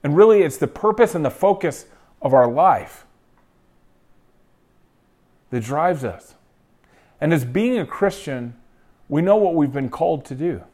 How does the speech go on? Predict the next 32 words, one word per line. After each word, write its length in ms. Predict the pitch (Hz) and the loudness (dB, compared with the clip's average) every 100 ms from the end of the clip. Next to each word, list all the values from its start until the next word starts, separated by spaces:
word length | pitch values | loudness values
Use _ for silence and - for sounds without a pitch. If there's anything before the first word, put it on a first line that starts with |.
| _ _ _ _ _ _ _ _ _ _ _ _ _ _ _ _ _ _ 165 | _ _ _ _ _ _ _ _ _ _ _ _ _ _ _ _ _ _ -2
But 80 | |
not 180 | 208 247 | 2 4
only 240 | 262 226 151 | 4 2 -2
on 140 | 120 | -2
that, 340 | 101 87 - - | -4 -8 -16 -8
not 240 | 147 202 - | 0 0 2
only 680 | 202 240 233 170 131 120 - _ _ _ _ _ _ | 2 2 2 0 -2 -6 -12 _ _ _ _ _ _
should 200 | - 156 | -2 2
we 120 | 156 | 2
look 320 | 143 196 208 | 4 4 4
at 220 | 175 147 | 2 2
it 220 | 139 120 - | 0 -6 -4
as 500 | 131 135 127 113 - _ _ _ - | 0 0 -2 -10 -20 _ _ _ 0
what 220 | 214 285 | 0 2
needs 360 | 160 202 165 - | 0 0 0 -4
to 100 | 143 | -4
be 140 | 120 | -4
done 420 | 104 92 80 98 - _ _ _ _ _ _ | -6 -8 -10 -18 -20 _ _ _ _ _ _
and 140 | 139 | 4
what 100 | 185 | 4
has 380 | - 180 214 208 | 4 2 2 2
to 100 | - | -4
be 140 | 131 107 | -2 -2
done, 460 | 104 92 98 147 - _ _ _ _ _ _ _ _ _ _ _ _ _ _ _ _ 160 | -2 -4 -10 -14 -18 _ _ _ _ _ _ _ _ _ _ _ _ _ _ _ _ 0
but 60 | |
we 120 | 190 220 | 2 4
have 180 | 247 - | 2 0
to 80 | |
look 360 | 165 151 233 240 | 0 2 2 2
at 220 | 190 156 | -2 0
each 340 | 196 220 - 135 | -2 -4 -4 2
day 500 | 180 170 151 135 | 4 6 2 -2